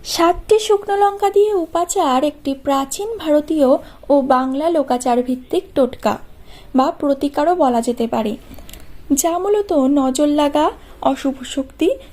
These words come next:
বা নেতিবাচক প্রভাব থেকে মুক্তি পেতে ব্যবহার করা হয়। এটি ধর্মীয় না হলেও বহু মানুষ বিশ্বাস করে এর কার্যকারিতা রয়েছে।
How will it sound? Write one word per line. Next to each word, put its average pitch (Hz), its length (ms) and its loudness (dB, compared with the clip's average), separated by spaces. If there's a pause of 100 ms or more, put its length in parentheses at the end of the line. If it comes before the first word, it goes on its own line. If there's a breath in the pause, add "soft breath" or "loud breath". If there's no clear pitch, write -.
(100)
বা 302 140 2
নেতিবাচক 359 720 0
প্রভাব 285 420 0
থেকে 269 380 -4
মুক্তি 311 360 -2
পেতে 254 340 0
ব্যবহার 254 420 -2
করা 226 260 -2
হয়। 233 260 -2 (920 loud breath)
এটি 330 280 2 (160)
ধর্মীয় 269 520 2
না 285 180 2
হলেও 285 320 0 (440 loud breath)
বহু 285 340 4
মানুষ 370 360 2 (120)
বিশ্বাস 262 480 0
করে 262 280 2 (160)
এর 277 180 2
কার্যকারিতা 247 760 0
রয়েছে। 240 420 2